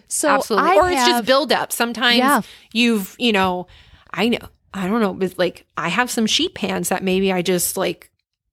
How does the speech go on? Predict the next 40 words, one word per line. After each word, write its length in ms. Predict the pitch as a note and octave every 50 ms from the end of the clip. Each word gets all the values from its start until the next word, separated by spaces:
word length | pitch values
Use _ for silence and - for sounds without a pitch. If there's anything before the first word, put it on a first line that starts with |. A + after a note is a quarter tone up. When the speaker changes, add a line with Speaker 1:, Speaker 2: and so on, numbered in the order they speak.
| _ -
Speaker 2:
roasted 520 | A3 F#3+ F#3 G3 G3 - - - A3+ G#3 -
something 320 | - G#3+ G3+ G3+ G#3+ G#3
on 160 | G3+ G3+ G3+
them 160 | G3+ G3 G3
pretty 240 | F#3+ - G#3 G3 G#3
simply, 440 | G3 - G3+ F#3+ F#3+ - B3+ C4 C#4
and 80 | C#4+ B3
it 120 | F#3+ -
wasn't 240 | F#3+ F#3+ F#3 F#3+ -
really 200 | G3 F#3+ F#3 F#3
that 260 | F3+ F#3 F#3 - F#3
big 180 | F3 F#3 F#3+ F#3
of 80 | G3 F3+
a 80 | F#3
buildup. 480 | F3 E3 F3+ F3+ F#3 F3+ G#3+ A3+ C#4 -
So 140 | - - G3+
I 100 | F3+ F3+
just 400 | F#3 F#3 F3 - - - _ _ -
rinsed 400 | A3+ A3 G#3 G#3 G3 G3 - -
it, 160 | G#3+ G3+ -
washed 440 | F#3 F3+ F#3+ F#3 F3 F#3 - - -
it, 220 | G3+ F#3+ F#3+ -
and 140 | F#3+ F#3+ F3
put 120 | - A3
it 120 | F#3+ F#3+ F3+
away. 180 | F3+ F3+ F3+
Speaker 1:
Yeah. 220 | A3 G#3 F#3+ A#3+ C#4+ - _ - - - - - - -
Speaker 2:
And 100 | - A3
then 140 | G3+ G3+ G3+
by, 260 | F#3+ F#3+ G3 F#3+ - - -
there 160 | G#3 G#3+ G3+
was 100 | G3+ G3
still, 220 | - - A3 G#3
like, 140 | G#3 G3+ G3+
a 40 | G#3
residue 500 | F#3 F#3 F3+ F3+ E3+ G3+ A3 A3 B3 C4
of 100 | C4 C4
something 340 | - D4 C#4 - D#4 D#4 E4
on 160 | E4 E4 E4
there 320 | F4+ F4+ F#4 G4 G4+ G4